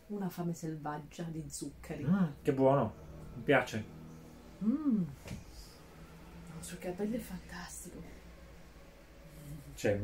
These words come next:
Speaker 2: ti devono usare i capelli?
Speaker 1: Sì. Sono, sono puliti.
Speaker 2: Sì, sei di gatto.
Speaker 1: Come sono di gatto? Ma sono passati dal ba-, ma come è dispettoso. Mi piace.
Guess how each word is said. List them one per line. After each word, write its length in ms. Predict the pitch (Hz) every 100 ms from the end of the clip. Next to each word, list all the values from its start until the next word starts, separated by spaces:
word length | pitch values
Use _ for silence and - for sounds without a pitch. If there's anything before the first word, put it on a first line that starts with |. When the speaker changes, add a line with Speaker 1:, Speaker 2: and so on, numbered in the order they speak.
| 107 -
Speaker 2:
ti 100 | 107
devono 240 | 101 104
usare 200 | 104 104
i 60 | 107
capelli? 400 | - 95 95 110
Speaker 1:
Sì. 220 | - 180 156 - - - -
Sono, 340 | 185 190 185 160 214 185
sono 280 | 202 208 202
puliti. 680 | 208 196 185 180 180 156 - - - - - - - - - - -
Speaker 2:
Sì, 420 | 330 370 247 104 - - - - - -
sei 180 | - 226
di 80 |
gatto. 640 | 196 196 202 - 120 107 - - - - -
Speaker 1:
Come 220 | 302 359
sono 160 | 247 220
di 100 | 214
gatto? 600 | 214 208 - 262 214 - -
Ma 160 | 285 349 392 466
sono 220 | 339 330
passati 420 | 339 339 285 277
dal 180 | 277 285
ba-, 200 | 269 -
ma 120 | 208
come 240 | 214 359 415 415
è 180 | 415 392
dispettoso. 1040 | 359 415 381 - 359 302 247 220 208 - 285 269 185 -
Mi 120 | 269 359
piace. 840 | 403 277 339 226 - 185 185